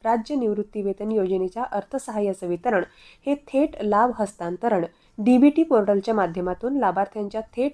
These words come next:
बँक खात्यात वर्ग करण्याची प्रक्रिया तात्काळ सुरू करावी, असे निर्देश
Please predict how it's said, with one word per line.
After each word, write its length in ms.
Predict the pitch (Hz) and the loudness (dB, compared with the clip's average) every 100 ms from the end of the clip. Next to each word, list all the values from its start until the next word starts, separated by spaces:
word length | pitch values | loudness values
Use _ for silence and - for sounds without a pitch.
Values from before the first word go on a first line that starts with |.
| - | -8
बँक 320 | 190 208 269 - | -8 -6 -6 -6
खात्यात 420 | 220 - 233 233 | -8 -4 -6 -2
वर्ग 240 | 196 190 | -2 -2
करण्याची 380 | 196 185 175 - | -4 -4 -4 -6
प्रक्रिया 500 | - 170 - 262 165 - - - _ | -12 -10 -2 2 2 0 -12 -20 _
तात्काळ 420 | 247 247 - 269 | 2 2 2 4
सुरू 280 | 302 220 196 | 4 2 -2
करावी, 420 | 175 185 247 196 - - - | -2 2 4 2 -2 -10 -4
असे 200 | 226 220 | -2 0
निर्देश 460 | 208 233 233 175 | 4 4 4 0